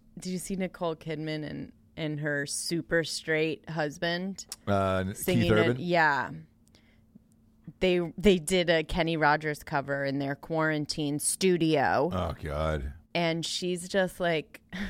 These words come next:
Speaker 1: <laughs> bobbing her head, pointing.
Speaker 2: Gross.
Speaker 1: It's very cringy. Check it out.
Speaker 2: What did, did, did
Speaker 1: But
Speaker 2: it
Speaker 1: anyways, Bourdain has been saying just like, "This is bullshit," you know?
Speaker 2: Yeah.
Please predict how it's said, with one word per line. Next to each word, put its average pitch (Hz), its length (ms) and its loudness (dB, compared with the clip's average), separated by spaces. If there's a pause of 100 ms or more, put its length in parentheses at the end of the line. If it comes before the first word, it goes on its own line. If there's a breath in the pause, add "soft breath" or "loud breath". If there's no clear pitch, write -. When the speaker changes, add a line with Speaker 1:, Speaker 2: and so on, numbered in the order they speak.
(100)
Speaker 1:
<laughs> - 460 -20
bobbing 165 440 -2
her 202 140 -2
head, 180 600 -2 (960)
pointing. 180 800 -8 (1120)
Speaker 2:
Gross. 78 340 0
Speaker 1:
It's 247 180 2
very 240 400 8
cringy. 147 500 -2
Check - 280 2
it 143 80 2
out. 127 260 0
Speaker 2:
What 135 140 4
did, 139 140 0
did, 135 260 4
did 117 120 6
Speaker 1:
But 302 100 12
Speaker 2:
it - 20 8
Speaker 1:
anyways, 285 380 6
Bourdain 247 460 6
has 254 140 2
been 226 200 2
saying 220 500 2
just 196 200 0
like, 190 200 2
"This 220 180 -2
is 254 140 0
bullshit," 226 680 0 (680)
you 208 100 2
know? 226 360 2
Speaker 2:
Yeah. 196 260 0